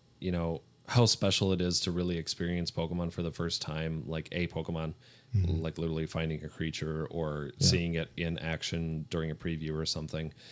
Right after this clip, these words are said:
Speaker 1: And I feel like data miners <laughs> have really messed that up.
Speaker 2: Yeah.
Speaker 1: Just, like,
Speaker 2: Yeah, it's,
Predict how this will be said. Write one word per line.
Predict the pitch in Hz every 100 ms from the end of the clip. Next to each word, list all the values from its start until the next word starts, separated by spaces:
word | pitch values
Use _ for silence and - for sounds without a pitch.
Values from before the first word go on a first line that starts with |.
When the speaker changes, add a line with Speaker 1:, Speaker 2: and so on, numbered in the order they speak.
| -
Speaker 1:
And | 101
I | 101
feel | - 180
like | 131 113 95
data | 98 101
miners | 95 92 104 110
<laughs> | 170
have | 135 120 120
really | 135 147 110 110
messed | 92 107 -
that | 104 98
up. | 95 95 - - -
Speaker 2:
Yeah. | 113
Speaker 1:
Just, | 135 127 147
like, | 123 117
Speaker 2:
Yeah, | 95
it's, | 110 - -